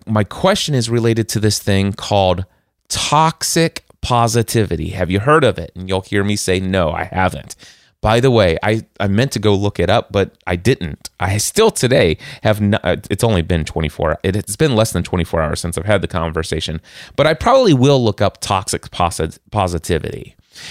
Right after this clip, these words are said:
And, and I think I can understand it well, uh,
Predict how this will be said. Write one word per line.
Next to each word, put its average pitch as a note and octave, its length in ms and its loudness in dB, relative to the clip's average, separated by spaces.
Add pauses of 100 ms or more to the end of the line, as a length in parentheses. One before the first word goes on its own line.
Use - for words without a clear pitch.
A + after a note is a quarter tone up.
(180)
And, C#3 640 2 (200)
and B2+ 160 4
I C3 100 4
think F#3+ 280 0
I E3 80 4
can C#3+ 200 -2
understand A2+ 580 2
it - 100 0
well, G#2 420 2 (400)
uh, F2+ 220 -2